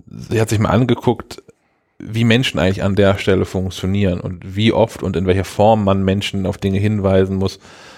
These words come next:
ähm, damit sie sicherheitskonform verhalten. Und das kann man natürlich auch, wenn man diese Kenntnisse erstmal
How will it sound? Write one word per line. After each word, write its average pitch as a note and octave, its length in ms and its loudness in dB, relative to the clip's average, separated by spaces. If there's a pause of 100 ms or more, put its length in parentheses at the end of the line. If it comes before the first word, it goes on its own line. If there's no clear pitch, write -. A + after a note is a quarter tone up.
(280)
ähm, F2+ 520 0 (340)
damit G#2 240 2
sie G2 80 -4
sicherheitskonform G2+ 920 0
verhalten. G2 640 0 (2000)
Und F2+ 60 -2
das F2 120 -2
kann G#2 100 -2
man G#2 80 4
natürlich G2+ 220 -2
auch, F#2+ 80 -2
wenn G#2+ 60 -2
man G2+ 80 2
diese F2+ 160 0
Kenntnisse G2+ 460 0
erstmal F#2+ 400 2